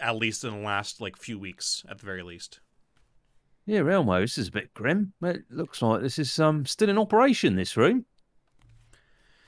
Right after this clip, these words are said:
Speaker 1: Yeah, he, uh, he's, he peers in, um, he says, "Ugh,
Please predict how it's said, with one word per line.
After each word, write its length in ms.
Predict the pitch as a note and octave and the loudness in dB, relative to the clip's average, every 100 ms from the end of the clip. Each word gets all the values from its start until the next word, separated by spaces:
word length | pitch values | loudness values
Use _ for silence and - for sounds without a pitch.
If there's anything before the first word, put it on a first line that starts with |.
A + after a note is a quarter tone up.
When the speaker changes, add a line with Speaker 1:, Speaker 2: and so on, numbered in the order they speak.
| _ _ _ _ _ _ | _ _ _ _ _ _
Speaker 1:
Yeah, 360 | C3+ C#3 C3 | 4 4 4
he, 300 | D3 E3 E3 | 0 2 4
uh, 240 | D#3 D3 B2+ | 6 6 4
he's, 260 | E3 D#3+ | 0 -2
he 180 | C#3+ D#3 | 0 0
peers 380 | D3 D3+ C#3 B2 | 0 2 2 2
in, 320 | B2 B2 A#2+ - - | 0 -2 -6 -12 -6
um, 480 | B2 A2 G#2 G2+ F#2+ _ _ _ _ _ - | -4 -4 -6 -12 -16 _ _ _ _ _ -12
he 140 | A#2+ A#2 | -8 -6
says, 240 | A#2 A2 | -4 -4
"Ugh, 340 | A#2+ D#3 A#2 | 0 0 0